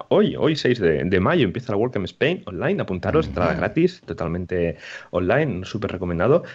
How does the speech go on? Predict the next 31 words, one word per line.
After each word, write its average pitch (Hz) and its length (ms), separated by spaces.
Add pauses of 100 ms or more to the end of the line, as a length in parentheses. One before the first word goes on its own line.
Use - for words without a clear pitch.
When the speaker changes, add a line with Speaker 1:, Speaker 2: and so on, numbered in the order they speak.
Speaker 1:
Así 101 240
que 127 80
nada, 110 160
tenemos 92 320
otra 87 160
WordCamp 87 480
online, 92 720
eh, 80 480
de 85 80
estas 85 240
grandes, 90 540
porque 80 340
la 80 140
WordCamp 78 360
U 90 60
S - 180
A 101 80
normalmente 98 640 (300)
es 87 100
de 95 60
las 82 140
más 80 160
grandes, 117 560
donde 92 200
Mata 90 300
hace 85 260
su 90 360
State 90 440
of 87 80
the 85 60
World, 90 380